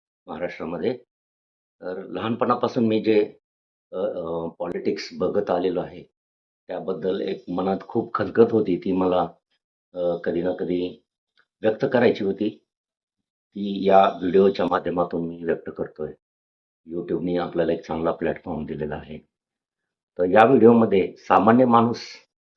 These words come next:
आणि राजकारण याच्यावरती मी बोलणार आहे. तर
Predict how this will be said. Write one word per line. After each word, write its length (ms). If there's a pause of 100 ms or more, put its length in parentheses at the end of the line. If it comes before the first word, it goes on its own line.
(460)
आणि 200
राजकारण 580 (800)
याच्यावरती 560
मी 280 (440)
बोलणार 320
आहे. 240 (1160)
तर 180